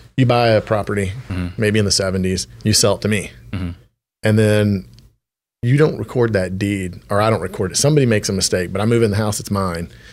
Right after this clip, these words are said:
Speaker 1: Now I sell it to Johnny. Johnny sells it to Jenny. And in two thousand and twenty-one, the owner of the property at that time wants to sell it, but there's a gap in the title chain. There was a missing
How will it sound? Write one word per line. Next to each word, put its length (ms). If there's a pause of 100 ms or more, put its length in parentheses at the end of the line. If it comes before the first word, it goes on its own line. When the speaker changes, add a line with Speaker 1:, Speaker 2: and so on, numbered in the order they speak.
(240)
Speaker 1:
Now 140
I 80
sell 220
it 80
to 60
Johnny. 420
Johnny 240
sells 240
it 60
to 60
Jenny. 440
And 120
in 100
two 140
thousand 380
and 100
twenty-one, 720 (760)
the 120
owner 200
of 40
the 60
property 300
at 60
that 120
time 180
wants 200
to 80
sell 280
it, 120
but 100
there's 140
a 80
gap 380
in 60
the 60
title 320
chain. 160
There 80
was 100
a 60
missing 340